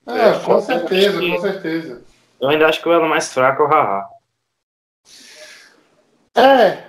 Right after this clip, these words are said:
Speaker 1: mas eu, eu tô dizendo assim, o Haha em, em tese vai tá na zona lá no fundo, né? Né, Guto? Então, assim,
Speaker 3: Se, se ele
Speaker 1: não é um
Speaker 3: titular.
Speaker 1: joga-, é, não, é, não é um jogador, de, de, digamos assim, que você vai explorar o, o um contra um, entendeu?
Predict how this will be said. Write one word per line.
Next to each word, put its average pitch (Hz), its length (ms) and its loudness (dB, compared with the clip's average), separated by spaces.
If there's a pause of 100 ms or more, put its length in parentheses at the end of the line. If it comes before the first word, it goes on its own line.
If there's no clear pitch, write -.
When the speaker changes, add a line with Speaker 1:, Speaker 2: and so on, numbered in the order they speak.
Speaker 1:
mas 226 960 -6
eu, 185 100 -6
eu 190 160 -6
tô 214 120 2
dizendo 208 180 -6
assim, 208 140 -8
o 196 80 -2
Haha 220 340 0
em, 220 220 -14
em 208 40 -16
tese 214 340 -10
vai 208 220 -8
tá 208 120 -12
na 208 220 -4
zona 175 360 -8
lá 165 140 -8
no 190 100 -14
fundo, 175 440 -14
né? 156 760 -8 (840)
Né, 151 160 -12
Guto? 147 320 -10
Então, 151 300 -6
assim, 151 720 -10
Speaker 3:
Se, 175 220 -6
se 185 160 -2
ele 180 80 4
Speaker 1:
não 165 80 -2
é 180 40 2
um 196 40 4
Speaker 3:
titular. 165 340 4
Speaker 1:
joga-, 202 180 -4 (120)
é, - 220 -12 (340)
não, 285 240 0
é, 208 80 -4
não 233 160 -6
é 247 100 -4
um 247 80 -12
jogador, 214 960 -6
de, 170 140 -18
de, 151 180 -20
digamos 147 320 -12
assim, 143 260 -14
que - 60 -20
você 147 200 -10
vai 165 120 -2
explorar 180 800 4
o, 170 40 -12
o 165 540 -10
um 180 60 -12
contra 180 360 -10
um, 139 220 -14
entendeu? 131 440 -18